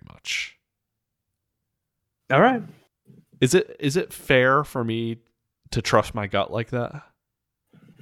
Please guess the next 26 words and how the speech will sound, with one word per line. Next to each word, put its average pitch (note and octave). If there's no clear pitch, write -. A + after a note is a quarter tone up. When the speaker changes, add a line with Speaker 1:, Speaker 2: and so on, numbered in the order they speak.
Speaker 2:
Um, E3+
if C#3+
there's A3
other A#2
stuff B2+
you G#2
wanna G2+
be G2+
playing F#2+
and G#2+
that's, -
like, E2+
stopping F2
you, D3
like, F#2
it's -
really G2+
putting G2+
that F2+
much F#2+
of F#2+
a E2+
hurdle, A#2
uh, G2
I G2
think A2+